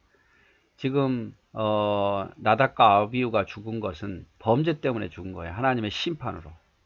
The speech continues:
근데 머리를 풀고 옷을 찢으면 하나님의 심판이 틀리게 보이잖아요. 옳지 않음을 말하는 표시인 거고. 그래서 그렇게 하지 말라는 거예요. 네가 그렇게 하면, 아무리 네 아들이고 네 형이지만,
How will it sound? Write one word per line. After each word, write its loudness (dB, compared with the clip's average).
근데 0
머리를 0
풀고 -6
옷을 -6
찢으면 -8
하나님의 -2
심판이 -4
틀리게 2
보이잖아요. -8
옳지 -2
않음을 0
말하는 2
표시인 -4
거고. -16
그래서 -8
그렇게 -4
하지 0
말라는 0
거예요. -10
네가 -2
그렇게 -2
하면, -4
아무리 -2
네 0
아들이고 -2
네 -6
형이지만, -8